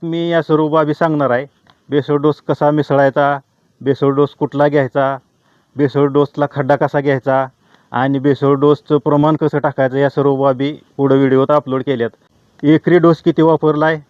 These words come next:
त्याचं प्रमाण सांगितलं आहे, ते आपल्याला समजलं नसेल तर, अ, व्हिडिओ पाहत असताना डिस्क्रिप्शन किंवा वर्णन असतंय, त्या ठिकाणी जाऊन आपण बघायचं. आता हे बऱ्याच शेतकऱ्यांना समजत नाही, ज्या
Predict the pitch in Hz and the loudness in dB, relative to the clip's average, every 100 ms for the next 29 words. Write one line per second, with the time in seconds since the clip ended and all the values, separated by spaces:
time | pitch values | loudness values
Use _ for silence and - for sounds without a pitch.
0 | _ _ _ - 143 135 151 165 151 147 | _ _ _ -4 -2 0 0 0 0 0
1 | 156 139 135 131 139 135 _ _ _ 156 | -2 -2 -2 -2 -2 -4 _ _ _ 0
2 | 156 147 151 165 160 156 151 156 143 156 | 2 2 0 0 0 2 2 2 2 0
3 | 156 _ _ _ _ _ - 151 160 160 | -2 _ _ _ _ _ 0 2 4 2
4 | 160 - _ 156 151 156 151 156 160 147 | -2 -8 _ -6 -2 0 0 0 -2 -2
5 | 160 165 151 151 - 151 151 165 160 160 | -2 -2 -2 -6 -4 -2 -2 -2 -2 -2
6 | 156 156 160 151 151 156 147 151 151 - | 2 4 4 2 2 0 -2 -4 -6 -10
7 | _ _ _ _ 165 160 160 156 156 147 | _ _ _ _ -2 0 0 0 0 2
8 | 156 151 147 165 147 151 139 120 139 147 | 2 2 0 -2 0 2 2 0 -6 -12
9 | _ - 123 139 139 147 151 165 - 151 | _ -12 -6 -4 0 0 0 -2 -6 -4
10 | 147 151 151 156 - _ - 160 156 156 | -2 -2 -2 -4 -10 _ -4 0 0 0
11 | 131 147 _ _ _ - | -2 -4 _ _ _ -2